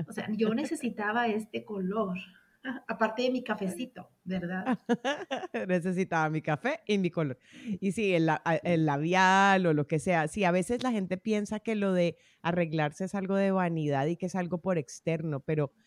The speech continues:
Speaker 2: vi un video de una que veo en Instagram, una señora que, que era antes periodista y co-, y ella hace mucho de cómo, de cómo arreglarse y de qué peinarse y todo, y lo de maquillarse y todo.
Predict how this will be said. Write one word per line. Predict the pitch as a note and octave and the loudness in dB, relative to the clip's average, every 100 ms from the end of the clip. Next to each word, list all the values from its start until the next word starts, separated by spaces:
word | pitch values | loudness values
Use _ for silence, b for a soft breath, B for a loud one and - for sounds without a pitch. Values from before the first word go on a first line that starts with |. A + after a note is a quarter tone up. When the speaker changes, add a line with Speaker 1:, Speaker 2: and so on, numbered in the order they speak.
| B C#3+ | B -2
Speaker 2:
vi | E3+ F3 | 0 2
un | G3 | 0
video | G#3+ A3+ A3+ A3+ | 0 2 2 4
de | A3+ | 2
una | G3+ E3 D#3+ | 2 0 -2
que | E3 G3 | -2 0
veo | E3 D3 | 2 2
en | D#3 | 2
Instagram, | F3+ E3+ - E3+ D#3+ D#3 E3+ | 0 -2 -2 0 0 0 -2
una | D3 | -4
señora | C#3+ E3+ C#3 C#3+ | -2 -2 0 0
que, | - - C#3 G2+ - | 0 0 0 -4 -2
que | C#3+ B2+ | 0 0
era | - C#3 C3+ | 0 0 0
antes | D3 D#3+ D#3 | -2 -4 -2
periodista | E3+ D3 B2+ C3 - D#3 - | 0 2 2 -2 -2 -2 -2
y | D#3+ D3 | -4 -4
co-, | - - | -4 -4
y | - | 0
ella | D3 D3+ | 0 2
hace | D3+ F3 | 0 0
mucho | E3+ D#3+ F3+ | -2 0 2
de | E3+ | 2
cómo, | C#3 C#3+ D3+ D#3 b b | 0 -2 -2 -4 b b
de | - | -2
cómo | - D#3 D#3 | 2 4 4
arreglarse | E3 E3 C3+ C3+ D3+ D3 E3 | 4 2 0 0 0 0 2
y | D#3+ | 2
de | D3 | 0
qué | D3 | -4
peinarse | - C#3+ C3 B2+ C#3 - D#3+ | -4 -2 0 -2 -4 -4 -2
y | D#3 D3+ C#3+ | -2 -2 -2
todo, | D3 C#3+ D3 | 0 2 2
y | D3 | 2
lo | D3 | 0
de | C#3 | -2
maquillarse | C#3 C3 C3 B2+ C3+ D3 D#3+ | -2 -6 -6 -2 -2 -2 -4
y | D3+ | -4
todo. | D#3 D3+ D#3 | -2 0 -2